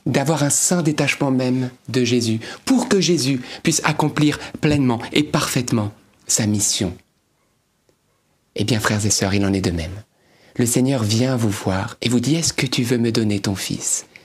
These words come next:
ta fille, tes enfants ? Est-ce que tu veux me les consacrer ? Est-ce que tu veux les déposer aux pieds de la Vierge Marie, qui a les mains tendues ? Pourquoi ? Pour que eux aussi puissent trouver leur pleine identité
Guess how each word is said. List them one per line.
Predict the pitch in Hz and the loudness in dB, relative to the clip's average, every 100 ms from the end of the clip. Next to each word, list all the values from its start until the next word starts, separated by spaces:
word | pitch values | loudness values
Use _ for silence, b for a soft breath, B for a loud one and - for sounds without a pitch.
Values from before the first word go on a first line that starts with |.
| _ | _
ta | 127 | -2
fille, | 117 - - - - B B - | -2 -2 -4 -6 -12 B B -4
tes | 131 123 | 0 0
enfants ? | 110 113 - - B B B B | 0 -4 -8 -12 B B B B
Est-ce | 147 - | 0 2
que | |
tu | - | 2
veux | 147 135 | 2 2
me | 123 | 2
les | 113 | 0
consacrer ? | - 123 113 - - - - B B B B | -2 -2 0 -2 -4 -8 -12 B B B B
Est-ce | 143 - | 0 2
que | 147 | 0
tu | 143 | 2
veux | 135 | 2
les | 120 | 2
déposer | 123 120 110 92 107 B B | 2 0 0 0 -4 B B
aux | - | -4
pieds | 139 - 143 | -2 0 0
de | 123 | 2
la | 107 | 0
Vierge | 98 110 101 101 | 0 0 0 0
Marie, | 92 92 92 87 B B - | 0 -2 -4 -8 B B -6
qui | - | -2
a | 120 117 B - | -2 -4 B -2
les | 113 | 2
mains | 113 123 | 2 2
tendues ? | 117 107 98 90 B B | 0 0 0 -4 B B
Pourquoi ? | - 180 - 98 110 B B B B | -4 -2 0 -2 -4 B B B B
Pour | 131 - | -4 -2
que | - 120 | -2 0
eux | 131 | 0
aussi | 123 120 110 | 2 2 0
puissent | - 113 - | 0 0 0
trouver | 120 120 | 0 0
leur | 110 - | 0 0
pleine | 110 104 - | 0 0 0
identité | 117 104 98 - 95 - - | 0 0 0 -2 -2 -4 -6